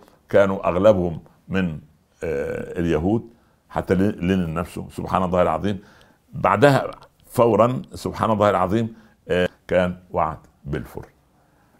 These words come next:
بدأت القومية التركية هنا والقومية العربية هنا، بدأ الدين يخفت عند الناس. وبعدين،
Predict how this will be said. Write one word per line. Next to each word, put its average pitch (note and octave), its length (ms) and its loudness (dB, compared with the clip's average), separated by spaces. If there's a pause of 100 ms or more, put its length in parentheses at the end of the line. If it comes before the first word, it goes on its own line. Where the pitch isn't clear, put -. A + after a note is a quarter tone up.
(160)
بدأت A#2+ 260 6
القومية A2+ 600 4
التركية F#2+ 1080 -4
هنا A#2+ 240 -2
والقومية F#2+ 420 0
العربية E2 680 2
هنا، A#2 180 -2 (280)
بدأ A2 320 4
الدين G2 460 2
يخفت G2 360 0
عند D#2 220 -6
الناس. F#2 500 -4 (400)
وبعدين، F#2+ 800 2